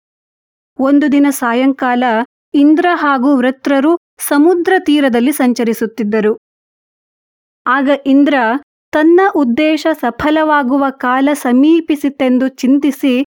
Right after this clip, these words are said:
ಮಹಾವಿಷ್ಣುವನ್ನ ಸ್ಮರಿಸಿ ಹಗಲೂ ರಾತ್ರಿಯೂ ಅಲ್ಲದ ಸಾಯಂಕಾಲದ ಸಮಯದಲ್ಲಿ ಒಣಗಿರದ, ಹಸಿಯಾಗಿಯೂ ಇರದ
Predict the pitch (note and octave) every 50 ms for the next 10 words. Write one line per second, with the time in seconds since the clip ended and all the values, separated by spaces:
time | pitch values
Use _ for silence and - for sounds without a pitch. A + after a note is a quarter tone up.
0 | _ _ _ _ _ C4 C4+ C4+ C#4 D#4+ F4 F#4 F4 D#4+ D4 - - - D4 C#4+
1 | C#4+ C4+ C4 B3+ A#3+ - - C4 C4+ B3+ C#4 C4+ - - E4 F4+ F#4+ - _ _
2 | _ _ _ - A#3+ A#3+ G#3+ A#3+ C4+ C#4 C#4 E4 F4 F4+ E4 B3 A#3+ A#3+ B3+ A#3+
3 | _ - C#4+ D#4 D#4 F4 F4+ F4 D#4 C4+ B3+ B3+ C4 C4 B3 C4+ B3 A#3+ C#4 -
4 | _ _ _ _ - - - C#4+ C#4 C#4 D#4 F4 F#4 F#4 F#4 F4+ - D4 C#4 C4
5 | B3+ A#3 A#3+ A3+ - - A#3+ B3+ C#4 C#4+ C#4+ C4+ A#3+ B3+ B3 B3 C#4+ D#4+ F4 -
6 | _ _ _ _ _ C4 B3+ B3+ C4+ D4 D#4+ D#4+ C#4 D#4 D#4+ D#4 D#4 D4 C4+ F4
7 | F#4 G4 G4 _ _ _ - B3+ B3 - - C#4+ C#4+ D4+ D4+ D4+ D#4 C#4+ C#4+ D#4
8 | E4+ F4+ F4+ - D#4+ C#4 B3+ B3+ A#3+